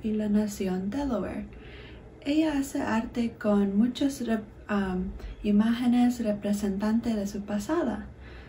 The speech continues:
So, la ar-, la arte Bloodline, los matriarcas, tiene dos palabras muy largas. Vamos a aplaudirlos juntos.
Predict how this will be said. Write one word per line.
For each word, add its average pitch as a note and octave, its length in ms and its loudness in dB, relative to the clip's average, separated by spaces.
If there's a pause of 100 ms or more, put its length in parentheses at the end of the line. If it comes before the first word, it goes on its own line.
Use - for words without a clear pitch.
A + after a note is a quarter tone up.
(140)
So, B3 500 0 (160)
la A3+ 480 2
ar-, B3 220 0 (160)
la B3 120 4
arte D#4 580 4
Bloodline, C4+ 760 0
los A3+ 180 0
matriarcas, G3 800 -2
tiene G#3 500 4 (120)
dos D4+ 220 -2
palabras G#3 720 0
muy G#3 340 6
largas. A3+ 560 -2 (360)
Vamos D#4+ 320 4
a C#4 60 -2
aplaudirlos G#3+ 720 2
juntos. D#4+ 640 0